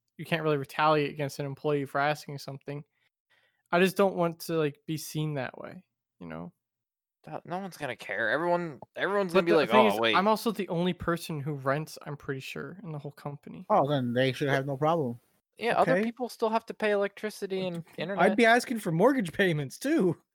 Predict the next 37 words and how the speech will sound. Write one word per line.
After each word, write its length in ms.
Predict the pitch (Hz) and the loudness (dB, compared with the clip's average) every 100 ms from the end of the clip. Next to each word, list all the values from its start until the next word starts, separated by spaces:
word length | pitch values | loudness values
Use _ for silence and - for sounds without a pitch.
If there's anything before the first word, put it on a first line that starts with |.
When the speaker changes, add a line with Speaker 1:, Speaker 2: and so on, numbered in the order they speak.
| _ _ _ _ | _ _ _ _
Speaker 3:
Yeah. 260 | 104 117 175 | -6 -2 -2
Speaker 1:
I'm 680 | 156 _ _ _ _ _ _ | -4 _ _ _ _ _ _
scared. 460 | - - 190 165 - _ _ | -20 -14 -12 -12 -16 _ _
Speaker 3:
It 40 | 160 | -6
doesn't 240 | 220 156 | -4 -2
hurt 200 | 117 131 | -2 -4
to 80 | - | -4
ask, 500 | 101 120 135 - - 113 | -2 0 0 -2 -12 -6
dude. 320 | 107 110 117 | -4 -4 -4
Speaker 2:
Dude, 160 | 147 107 | -6 2
all 180 | 117 | 6
your 140 | 156 170 | 6 6
Speaker 3:
Mm-hmm. 80 | 135 | 4
Speaker 2:
coworkers 520 | 147 143 131 127 113 | 4 4 0 -4 -2
are 60 | 113 | 0
gonna 100 | 117 | 0
be 120 | 113 | 2
like, 300 | 110 101 95 | 4 2 0
"Yo, 200 | 107 101 | -2 0
wait, 220 | 101 98 95 | -2 -4 -6
wh-, 300 | - 104 113 | -12 -16 -16
wh-, 60 | - | -14
what's 180 | - 127 | -8 -6
going 240 | - 139 131 | 0 0 2
on 200 | 123 120 | 2 2
with 100 | 110 | 0
this 160 | 117 | -2
sit-," 180 | - 117 - | -2 -10 0
they're 140 | 120 | 2
gonna 180 | 160 156 | 2 0
be 100 | 139 | -2
sitting 300 | - 151 113 | -2 -2 0
there 180 | 131 120 | 0 0
being 220 | 120 120 | -2 -2
like 400 | 113 107 104 - | 0 0 -2 -8
Speaker 1:
But 120 | 160 - | -10 2
why, 280 | 175 185 | 6 6